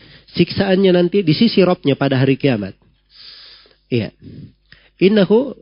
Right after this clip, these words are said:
la yuflihul kafirun. Sesungguhnya siapa yang berbuat kesyirikan itu tadi, dia tidak akan beruntung.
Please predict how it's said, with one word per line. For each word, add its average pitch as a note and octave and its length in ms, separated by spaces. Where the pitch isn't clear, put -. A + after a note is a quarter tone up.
la D#3+ 240
yuflihul D3+ 600
kafirun. A#2 680
Sesungguhnya F3 720
siapa E3+ 240
yang F3 120
berbuat F3 320
kesyirikan F3 480
itu C#3+ 200
tadi, D#3 400
dia D#3+ 240
tidak E3 320
akan C#3 160
beruntung. D3+ 560